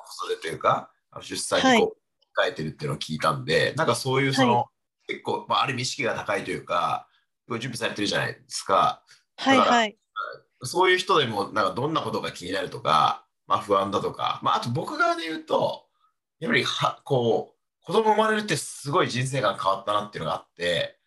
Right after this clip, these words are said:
Speaker 1: まあ、なんで今回
Speaker 2: はい。
Speaker 1: やったんで、まあ、なんか、今回は、
Speaker 2: うんうん。
Speaker 1: あの、本当にこう、コウミクさん気になったこととか、こう、こう、
Speaker 2: うん。
Speaker 1: 議論できればなというふうに思います。
Speaker 2: はい。
Speaker 1: はい。よろしくお願いします。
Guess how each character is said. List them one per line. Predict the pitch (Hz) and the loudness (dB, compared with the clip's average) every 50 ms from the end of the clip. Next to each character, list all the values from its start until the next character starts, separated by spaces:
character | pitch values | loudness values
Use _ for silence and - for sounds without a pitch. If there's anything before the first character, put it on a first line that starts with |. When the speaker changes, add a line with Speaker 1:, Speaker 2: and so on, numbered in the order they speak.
| _ _ | _ _
Speaker 1:
ま | - 143 | -2 0
あ、 | 156 | 2
な | 160 | 2
ん | 143 | 2
で | - | 2
今 | 214 269 | 2 4
回 | 277 269 254 202 | 4 4 4 2
Speaker 2:
は | 147 | 0
い。 | - _ _ _ _ - - - - - - | -6 _ _ _ _ -20 -10 -6 -4 -4 -4
Speaker 1:
や | - | -4
っ | - _ - | -6 _ -6
た | 76 73 | -6 -4
ん | 73 78 | -4 0
で、 | 76 71 60 - - | 0 0 0 0 0
ま | - 123 | 0 0
あ、 | 123 | 0
な | 131 | 0
ん | 107 | 0
か、 | 101 101 | -2 -2
今 | - 131 120 110 | -2 -4 -2 0
回 | - - | 2 2
は、 | - - - - - | 2 2 2 2 0
Speaker 2:
う | 226 | 0
ん | 220 | 0
う | 208 | -2
ん。 | 202 202 - _ _ _ _ _ _ _ _ _ - | -4 -8 -12 _ _ _ _ _ _ _ _ _ -10
Speaker 1:
あ | 139 | -8
の、 | 139 139 - - - - _ _ _ _ | -6 -4 -6 -6 -8 -12 _ _ _ _
本 | - - 73 | -14 -12 -8
当 | 78 | -6
に | 80 80 78 | -6 -6 -4
こ | - 76 76 71 - - - _ | -2 0 0 0 -2 -4 -10 _
う、 | _ _ _ _ _ | _ _ _ _ _
コ | - 101 | -8 -6
ウ | |
ミ | 98 101 | -4 -2
ク | - | 0
さ | 104 95 | -2 -2
ん | 85 - | -2 -4
気 | - 104 | -6 -2
に | 104 | 0
な | 110 113 | 0 0
っ | 113 - | 0 -2
た | - - | -4 -6
こ | - | -4
と | - 85 - | -4 -8 -8
と | - - | -8 -4
か、 | - - 147 135 - _ _ _ _ _ _ _ | -2 -2 -2 -2 -4 _ _ _ _ _ _ _
こ | - - 196 107 - - - | -4 -2 -2 -2 -2 -6 -2
う、 | - | 2
こ | 226 | 6
う、 | 233 233 | 6 8
Speaker 2:
う | 233 | 8
ん。 | 226 226 226 220 220 214 202 196 196 - - - - - 202 - _ _ _ _ _ _ _ _ _ _ - | 8 6 6 6 4 4 2 0 -2 -6 -16 -20 -18 -18 -20 -20 _ _ _ _ _ _ _ _ _ _ -6
Speaker 1:
議 | - | -2
論 | 90 80 80 | -2 -2 -2
で | 78 | -2
き | 82 78 | -2 0
れ | 76 | 2
ば | 71 71 | 4 4
な | 73 - | 2 2
と | - 76 | -2 -4
い | |
う | 71 | -6
ふ | - | -4
う | - | -6
に | - | -6
思 | 62 - 69 | -6 -4 -4
い | 67 65 | -4 -2
ま | 65 - - | -2 -2 -2
す。 | - - - - - - - - - - - - - _ _ _ _ _ _ - | -2 -4 -6 -6 -12 -18 -20 -18 -18 -20 -20 -20 -20 _ _ _ _ _ _ -12
Speaker 2:
は | - - - 247 | -6 -2 2 4
い。 | 254 | 4
Speaker 1:
は | 233 220 | 4 4
い。 | 208 | 2
よ | - | 0
ろ | - | -4
し | - | -6
く | - | -6
お | - | -6
願 | - | -8
い | - | -10
し | - | -14
ま | |
す。 | _ | _